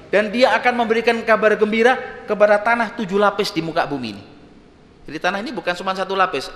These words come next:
ada tujuh lapis ke bawah. Semuanya akan diberikan kabar gembira. "Hei tanah yang kedua, kabar gembira buat dirimu, karena di atasmu ada orang yang berzikir kepada Allah." Tanah yang ketiga ya begitu, sampai tanah yang ketujuh.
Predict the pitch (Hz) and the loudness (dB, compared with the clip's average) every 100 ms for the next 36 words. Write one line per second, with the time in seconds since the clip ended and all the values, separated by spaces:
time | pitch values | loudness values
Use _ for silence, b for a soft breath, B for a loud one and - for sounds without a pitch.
0 | - 185 180 175 175 180 175 185 - 135 | -4 0 0 -2 -2 0 0 0 -4 -2
1 | 117 92 - - - - - - 269 311 | -2 -4 -12 -18 -20 -20 -20 -6 -4 2
2 | 320 294 262 208 240 208 196 208 208 185 | 4 4 2 0 0 0 0 0 2 2
3 | 180 180 175 156 117 - - 165 190 202 | 2 0 0 0 -2 -6 -6 -4 0 0
4 | 208 196 202 208 190 190 196 180 135 - | 2 0 -2 -2 0 4 4 4 0 -10
5 | - - - 175 170 170 170 175 180 175 | -16 -12 -6 -2 0 0 -2 -6 -2 0
6 | 160 135 160 156 175 190 196 185 - - | 0 0 -2 0 -4 -4 -6 -10 -16 -4
7 | 180 185 180 170 170 190 180 185 151 151 | 0 0 0 -2 -2 -2 -4 -4 -2 0
8 | 131 165 170 151 156 160 151 123 113 113 | 0 -2 -4 -6 -6 -6 -6 -6 -6 -6
9 | 98 104 - - 165 180 190 196 208 190 | -8 -10 -16 -4 -4 -2 -4 -4 -4 -2
10 | 185 143 120 120 107 - 196 208 185 180 | -2 -2 -6 -12 -10 -4 -2 -2 -2 -2
11 | 175 165 156 123 | -4 -6 -8 -10